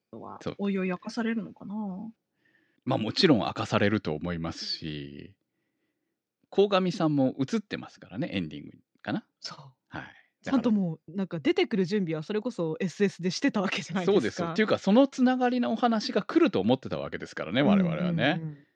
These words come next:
Speaker 2: 日本に戻ってきた鴻上が何をやらかすのかを楽しみにしていたわけなので、ところがその前にこんなもん挟むのかっていうね。しかも、すごい進化してるでしょ、物語が。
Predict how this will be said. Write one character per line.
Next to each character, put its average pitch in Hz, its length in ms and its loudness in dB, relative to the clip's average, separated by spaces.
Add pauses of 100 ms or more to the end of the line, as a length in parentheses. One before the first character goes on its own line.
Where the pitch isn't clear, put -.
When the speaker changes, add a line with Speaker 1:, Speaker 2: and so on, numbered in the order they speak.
(200)
Speaker 2:
日 113 120 0
本 165 240 4
に 98 100 2
戻 110 240 0
っ 160 40 -6
て - 140 -8
き - 60 -8
た 80 120 -6
鴻 107 200 -4
上 113 200 0
が 104 100 -2
何 107 280 0
を 82 60 -4
や 85 120 -6
ら 95 80 -6
か 101 120 -4
す - 140 -6
の 90 80 -2
か 139 120 0
を 156 120 4
楽 95 220 -2
し - 120 -2
み 90 120 -2
に - 40 -14
し - 80 -12
て 82 60 -4
い 76 80 -6
た 85 100 -4
わ 78 140 -4
け - 100 -12
な - 60 -14
の - 60 -20 (200)
で、 73 540 -12 (680)
と 170 120 0
こ 226 140 6
ろ 226 80 4
が 165 80 0
そ 160 160 4
の 180 100 4
前 208 160 0
に 117 80 0
こ - 200 2
ん 208 40 6
な 226 80 4
も 220 160 4
ん 165 40 0
挟 135 260 2
む 156 80 4
の 98 100 2
か 80 140 -6
っ - 60 -10 (180)
て - 80 -8
い 82 180 -4
う 73 60 -10
ね。 120 200 0 (380)
し - 100 -10
か - 120 -4
も、 95 280 -4 (360)
す - 260 -2
ご 247 140 2
い - 20 4
進 175 320 0
化 85 140 -6
し - 100 -6
て 90 80 -6
る 71 100 -4
で - 60 -8
し - 80 -6
ょ、 - 20 -2
物 92 240 0
語 82 160 -6
が。 - 320 -12